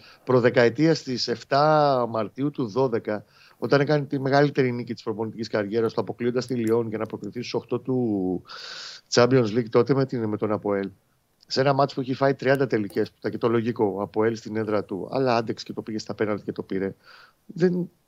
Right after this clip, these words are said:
το γύρισε σε καμία στιγμή το αγώνα σε τετράδα πίσω. Τέσσερα δύο τρία ένα έπαιζε σε όλο το μάτς ο αποέλ. Σε όλο το μάτς και στα εκατόν είκοσι δύο λεπτά.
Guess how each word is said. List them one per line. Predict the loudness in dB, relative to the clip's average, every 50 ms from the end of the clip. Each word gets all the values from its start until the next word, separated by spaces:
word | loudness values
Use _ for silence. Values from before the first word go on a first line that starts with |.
| _ _ _
το | 0 2 2
γύρισε | 2 4 4 4 4 4 2 0 -2
σε | -2 -2 -4
καμία | 0 2 2 2 4 4 2 2 2
στιγμή | 2 0 -2 -4 -4 -4 -4
το | -2 0 0
αγώνα | 0 0 -2 -2 -4 -4
σε | -6 -6
τετράδα | -6 -6 -6 -6 -6 -6 -6 -6 -6
πίσω. | -8 -8 -10 -10 -12 -14 -16 -18 _ _ 2
Τέσσερα | 2 2 4 2 2 2 2
δύο | 4 4 2 2
τρία | 2 2 4 4 4
ένα | 4 4
έπαιζε | 2 0 -2 -4 -4 -4
σε | -2 -2
όλο | -2 0
το | -2 -4
μάτς | -4 -4 -4 -4
ο | -4
αποέλ. | -4 -4 -4 -6 -6 -6 -10 _ _ _ _ _ _ _ _ _ _
Σε | -2 4 6 8
όλο | 10 10 10 8 6 4
το | 2 -2 -4
μάτς | -4 -4 -4 -4 -6
και | -10 -10
στα | -8 -6
εκατόν | -4 -2 -2 -2 -2 -2
είκοσι | -2 -2 -2 -4 -2 -2
δύο | -2 0 0
λεπτά. | -2 -2 -6 -8 -10 -10 -12